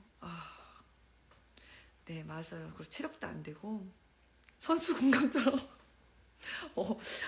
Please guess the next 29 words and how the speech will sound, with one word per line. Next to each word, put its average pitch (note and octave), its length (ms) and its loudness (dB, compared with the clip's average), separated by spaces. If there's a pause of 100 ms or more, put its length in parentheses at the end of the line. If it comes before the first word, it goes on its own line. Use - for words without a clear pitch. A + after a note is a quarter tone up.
(200)
아, C4 120 8
몰라. B3 380 4
나는 G3+ 280 0
그냥 G#3 360 -2 (2000)
이 G3 200 -4
운동선수 B3+ 640 6
와이프로 F#3 340 0
살면서 B3 520 2
그냥 G#3 180 -2
선수가 F#4 1040 0
됐어, G#3+ 420 2
어느 F#3 140 0
순간. F3 380 -6 (1300)
어, F3 220 -6
그래서 G3+ 240 -4
선수가 F4 300 -2
된-, F#3+ 420 -2
됐어. F#3 400 -6
근데 A#3+ 340 -2 (340)
이제 - 100 -2
아이가 B3 520 4
생기면서 A#3 800 -2 (280)
사실 B3+ 540 -2
뭐 F#3 200 -6 (320)
신혼 F4 420 0
때나 A3+ 200 0
연애 F#3 240 -2
때는 F#3 440 -4
경기를 C#4 460 2